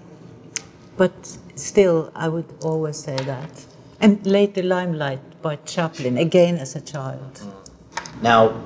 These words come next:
Speaker 2: when did you first try acting yourself, even if it was just something silly around the house? And then was there a moment,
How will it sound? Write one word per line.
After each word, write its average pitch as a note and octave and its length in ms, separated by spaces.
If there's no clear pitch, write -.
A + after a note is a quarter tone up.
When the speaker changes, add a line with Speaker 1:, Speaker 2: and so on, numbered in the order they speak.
Speaker 2:
when C3 320
did C#3 240
you A2+ 160
first - 600
try G#2 240
acting G2+ 420
yourself, G2 400
even A#2+ 200
if A#2+ 100
it A#2 40
was G#2+ 180
just G#2 220
something G2+ 640
silly G#2 360
around G2+ 360
the G#2 80
house? G#2+ 560
And A2 320
then B2+ 220
was A2+ 200
there A2 180
a F#2+ 80
moment, A#2 580